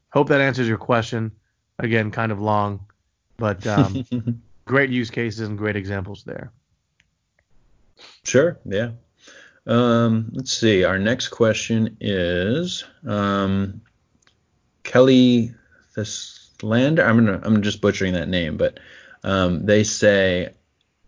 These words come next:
Speaker 2: "I won a small tournament last night with Magor's Fiends. Looking at the meta, I deduced most people would have a high model count, count warbands and would prefer to get three objectives rather than putting the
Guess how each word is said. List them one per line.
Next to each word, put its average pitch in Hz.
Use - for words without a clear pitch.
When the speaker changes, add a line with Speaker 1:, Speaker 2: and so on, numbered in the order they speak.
Speaker 2:
"I 113
won 120
a 110
small 107
tournament 104
last 98
night 90
with 90
Magor's 98
Fiends. 151
Looking 123
at 104
the 101
meta, 98
I 87
deduced 95
most 101
people 98
would 90
have 90
a 82
high 110
model 104
count, 92
count 117
warbands 101
and 98
would 104
prefer 101
to 101
get 95
three 101
objectives 90
rather 87
than 85
putting 85
the 80